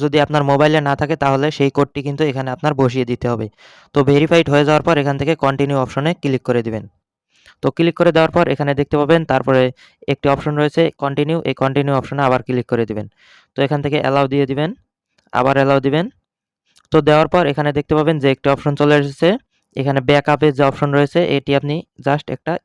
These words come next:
স্কিপ করে দিবেন। তো স্কিপ করে দেওয়ার পর এখান থেকে আপনার যে নামটি দিতে চাচ্ছেন আপনি আপনার নামটি এখানে বসিয়ে দিবেন। তো এখান থেকে আমার নাম দিয়ে দিলাম এবং আপনি চাইলে এই যে এখান থেকে আপনার ছবিও দিয়ে দিতে পারেন।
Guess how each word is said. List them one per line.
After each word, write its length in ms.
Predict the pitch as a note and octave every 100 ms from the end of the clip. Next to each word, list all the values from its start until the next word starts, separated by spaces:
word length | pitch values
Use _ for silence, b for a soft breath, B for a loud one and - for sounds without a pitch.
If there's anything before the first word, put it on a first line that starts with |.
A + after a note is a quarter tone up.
| D3
স্কিপ 200 | - D3 -
করে 140 | B2 A#2
দিবেন। 200 | A2 G#2+ _ _ _ _ _ _ _ b b b b -
তো 60 | C#3+ D3
স্কিপ 180 | F3 -
করে 120 | E3+ E3
দেওয়ার 160 | E3 D#3
পর 80 | F3 D3
এখান 160 | D3 C#3
থেকে 140 | D3 D#3+ C#3
আপনার 220 | C#3+ C3+ A#2+
যে 60 | C#3 C3
নামটি 240 | C#3 C#3+ D3 C#3+
দিতে 140 | D3 C#3+
চাচ্ছেন 240 | C3+ D3 C#3
আপনি 160 | - F3+ C3
আপনার 180 | C#3+ C3+ C3
নামটি 200 | C3 C3+
এখানে 160 | C3 D3+ C#3+
বসিয়ে 240 | B2 B2+
দিবেন। 180 | A#2 A2 - b b b -
তো 60 | C#3+
এখান 140 | D3 C#3+
থেকে 120 | D#3 C#3
আমার 160 | C#3 C#3
নাম 100 | C#3 C#3
দিয়ে 120 | C#3+
দিলাম 180 | C#3+ E3+ -
এবং 140 | C#3 C#3 B2+
আপনি 140 | - C#3+
চাইলে 220 | C3+ C#3 E3 -
এই 60 | C3
যে 60 | C3
এখান 160 | C3 C#3 C3+
থেকে 180 | D3 F#3+ B B B -
আপনার 180 | C#3+ C3+
ছবিও 320 | - C#3 D#3 F3 C#3+
দিয়ে 140 | C3+ C#3
দিতে 160 | A#2+ C3 A#2
পারেন। 180 | A2+